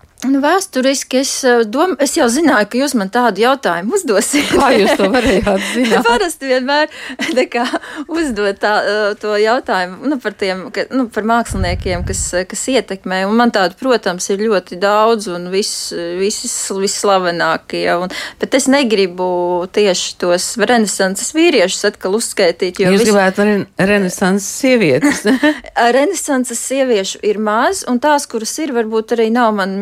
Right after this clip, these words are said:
Speaker 1: manas mīļākās mākslinieces, tāpēc vienkārši solidaritātes <laughs> pēc tur es viņas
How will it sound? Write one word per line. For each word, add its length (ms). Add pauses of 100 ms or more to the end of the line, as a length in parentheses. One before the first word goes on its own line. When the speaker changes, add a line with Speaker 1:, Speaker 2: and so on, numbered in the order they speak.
(280)
Speaker 1:
manas 220
mīļākās 580
mākslinieces, 800
tāpēc 400
vienkārši 540
solidaritātes 960
<laughs> 80
pēc 400
tur 180
es 140
viņas 260